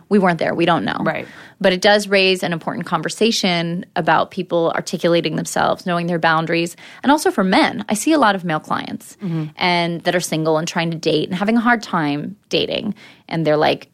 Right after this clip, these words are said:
Speaker 1: "Do I have to have a contract out? Yes, I can touch your breast. Yes, I
Speaker 2: Mm-hmm.
Speaker 1: can kiss you with my tongue."
Speaker 2: Mm-hmm.
Speaker 1: You know, and right now, unfortunately, I think verbalizing as much as possible to protect yourself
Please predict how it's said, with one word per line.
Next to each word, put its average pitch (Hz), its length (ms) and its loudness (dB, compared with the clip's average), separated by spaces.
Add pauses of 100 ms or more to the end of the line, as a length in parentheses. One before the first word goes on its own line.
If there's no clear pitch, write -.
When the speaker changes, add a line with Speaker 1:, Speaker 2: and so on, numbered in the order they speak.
(160)
Speaker 1:
"Do 160 100 -4
I 151 100 4
have 156 260 -2
to 165 60 -4
have 160 140 -2
a 156 60 -2
contract 226 600 0
out? 294 420 4 (280)
Yes, 180 300 2
I 180 60 0
can 175 120 -6
touch 180 160 -8
your 180 80 0
breast. - 380 0
Yes, 180 260 6
I 175 60 6
Speaker 2:
Mm-hmm. 160 80 -2
Speaker 1:
can 185 80 -2
kiss 170 180 -6
you 165 60 0
with 160 100 -2
my 165 120 -2
tongue." - 280 -2
Speaker 2:
Mm-hmm. 165 380 -2 (280)
Speaker 1:
You 196 120 -2
know, 175 140 6
and 165 140 2
right 180 200 2
now, 226 340 4
unfortunately, 185 960 2 (220)
I 190 80 -2
think 226 380 0
verbalizing 220 640 2
as 208 100 -2
much 214 160 0
as 214 120 -6
possible 226 720 0 (340)
to 202 100 -4
protect - 500 -2
yourself 180 640 0